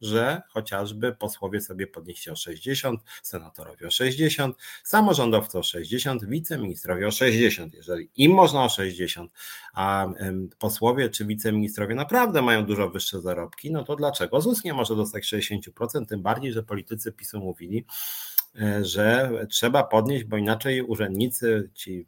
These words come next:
e, politycy w tym wypadku będą podatni na korupcję. No więc jeżeli ktoś, kto zarabiał dotychczas dziewięćdziesiąt tysięcy, jest podatny na korupcję,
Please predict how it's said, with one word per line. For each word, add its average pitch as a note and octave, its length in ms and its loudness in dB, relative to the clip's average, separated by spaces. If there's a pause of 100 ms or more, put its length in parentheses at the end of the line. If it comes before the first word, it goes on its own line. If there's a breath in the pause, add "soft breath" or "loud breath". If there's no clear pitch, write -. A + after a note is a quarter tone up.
e, E2 100 -16 (200)
politycy G#2+ 500 4
w - 60 -6
tym F#2+ 140 -8
wypadku A2+ 380 -2
będą A2+ 220 0
podatni G2+ 360 -2
na A#2+ 80 6
korupcję. C3+ 680 6
No - 80 -20
więc - 200 -20
jeżeli G2 280 -6
ktoś, - 340 -2
kto A2+ 100 -2
zarabiał F#2+ 440 -2
dotychczas - 540 -6 (960 loud breath)
dziewięćdziesiąt D#3+ 640 10
tysięcy, G#2+ 420 0
jest - 140 -6
podatny A#2 360 0
na B2 120 2
korupcję, A2 720 4